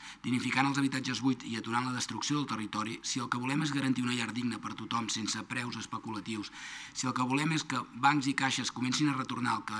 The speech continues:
han xuclat els vilatans, cal que les nostres decisions i actuacions siguin coherents i respectuoses. En aquest sentit, replantegem, plantegem que es faciliti que els habitatges buits amb,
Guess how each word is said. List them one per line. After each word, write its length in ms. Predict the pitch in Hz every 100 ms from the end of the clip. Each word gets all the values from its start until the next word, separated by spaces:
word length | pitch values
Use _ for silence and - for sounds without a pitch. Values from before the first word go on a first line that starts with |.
| 107
han 100 | 123
xuclat 380 | 139 131 120
els 80 | 107
vilatans, 540 | 117 120 104 104 98 - - -
cal 160 | - 127
que 140 | 120
les 100 | 120
nostres 300 | 135 139 160
decisions 400 | 147 127 123 123
i 80 | 113
actuacions 600 | 113 143 139 120 113 - -
siguin 300 | - 113 110
coherents 380 | 113 117 135 127
i 80 | 123
respectuoses. 800 | 98 107 98 92 87 92 - - - - - - - - - -
En 80 | 123
aquest 220 | 135 175
sentit, 240 | 165 170 -
replantegem, 720 | 123 123 113 113 113 139 - - - - -
plantegem 540 | 131 120 120 135 135 - -
que 80 | 117
es 80 |
faciliti 640 | - 113 - 123 151 131 120
que 60 | 110
els 140 | 110
habitatges 460 | 113 110 135 147 120
buits 220 | 143 139 -
amb, 140 | 110